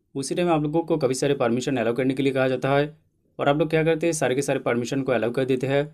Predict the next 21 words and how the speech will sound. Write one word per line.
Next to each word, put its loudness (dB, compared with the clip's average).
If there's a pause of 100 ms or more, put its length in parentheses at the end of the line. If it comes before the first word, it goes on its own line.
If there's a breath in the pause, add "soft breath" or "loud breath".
(500)
और -2
उसी -4
टाइम 2
ये 6
एप्लीकेशन 0
क्या 2
करता 0
है, 2
मोबाइल 0
के 0
डेटा, 0
कॉन्टैक्ट 0
लिस्ट, -4
गैलरी 2
वगैरह 0
सब -6
कुछ -2
एक्सेस -2
कर -2
लेता 0
है। 0